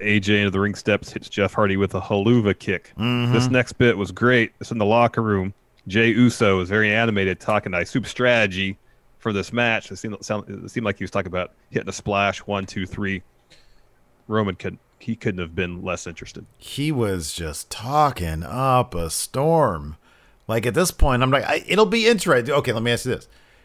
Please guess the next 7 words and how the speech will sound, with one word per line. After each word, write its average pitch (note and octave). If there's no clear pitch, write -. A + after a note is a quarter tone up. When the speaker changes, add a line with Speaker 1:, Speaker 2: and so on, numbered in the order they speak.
Speaker 2:
The G2+
beatdown E2
at D#2+
Clash G#2
of F#2+
the F#2
Champions F2